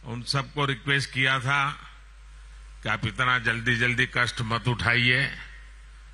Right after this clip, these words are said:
मैं तो वैज्ञानिकों को प्रणाम करके चला जाऊंगा।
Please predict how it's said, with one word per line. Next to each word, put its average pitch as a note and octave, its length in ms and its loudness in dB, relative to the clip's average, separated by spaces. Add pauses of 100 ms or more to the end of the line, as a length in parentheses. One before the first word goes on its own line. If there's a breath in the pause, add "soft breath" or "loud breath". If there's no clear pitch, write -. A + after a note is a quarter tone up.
(180)
मैं G#2 260 -2
तो A2+ 120 -2
वैज्ञानिकों A2+ 680 0
को A#2+ 100 -4
प्रणाम A2+ 380 0
करके A#2 320 -2
चला A2 300 2
जाऊंगा। B2 640 0